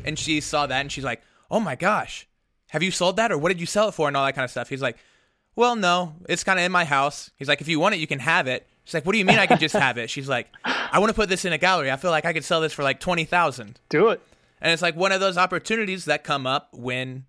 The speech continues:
Speaker 1: if, if you're naturally somebody that, if you're sitting next to somebody and there's the opportunity to talk and chat and network and do this kind of thing,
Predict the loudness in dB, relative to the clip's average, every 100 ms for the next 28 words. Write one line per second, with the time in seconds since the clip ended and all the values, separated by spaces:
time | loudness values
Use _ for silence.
0 | _ _ _ -2 2 0 0 -4 -2 -2
1 | 0 0 0 0 0 0 0 0 0 0
2 | -2 -4 _ -8 -6 -4 -2 -2 0 -2
3 | -4 -2 0 0 0 0 -2 -4 -10 -16
4 | _ _ -4 -2 0 -2 -2 -4 -4 -6
5 | -6 0 0 0 -6 -10 -2 0 0 -2
6 | -4 -4 0 -2 -2 -4 -2 -2 -2 -6
7 | -4 -2 -2